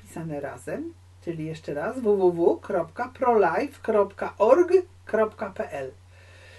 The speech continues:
I tam państwo znajdziecie o nim bardzo wiele informacji, jak również fragmenty z filmu, które zostały nagrane,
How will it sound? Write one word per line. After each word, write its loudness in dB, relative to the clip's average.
I -4
tam 2
państwo 0
znajdziecie -2
o 0
nim -6
bardzo 2
wiele 0
informacji, -4
jak -2
również -4
fragmenty -4
z -14
filmu, -4
które -4
zostały -6
nagrane, -4